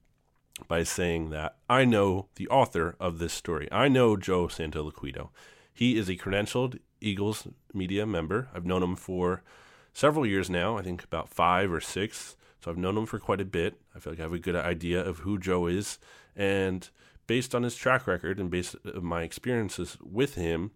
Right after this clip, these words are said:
and again, I sit next to him in the press box at Lincoln Financial Field, so I, you know, I do interact with Joe, is that he's not making this story up.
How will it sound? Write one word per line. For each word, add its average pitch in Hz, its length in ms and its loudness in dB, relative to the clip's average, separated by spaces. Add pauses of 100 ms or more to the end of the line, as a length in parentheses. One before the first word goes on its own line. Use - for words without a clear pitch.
(280)
and 80 360 -6 (260)
again, 85 260 -4
I 80 80 -4
sit - 360 -4
next 104 300 -2
to 95 100 -2
him 85 320 -2
in 95 140 -2
the 90 40 -4
press 104 300 -4
box 87 360 0
at - 80 -8
Lincoln 90 300 -6
Financial 98 400 -4
Field, 92 420 0 (520)
so 87 180 -2
I, 82 180 -2
you 92 80 -8
know, 76 120 -8
I 82 80 -6
do 92 160 -2
interact 104 420 2
with 87 160 -6
Joe, 85 320 0 (800)
is 98 200 0
that 95 360 2 (260)
he's 139 220 0
not 175 140 6
making 160 260 4
this 131 140 2
story 90 340 0
up. - 220 -2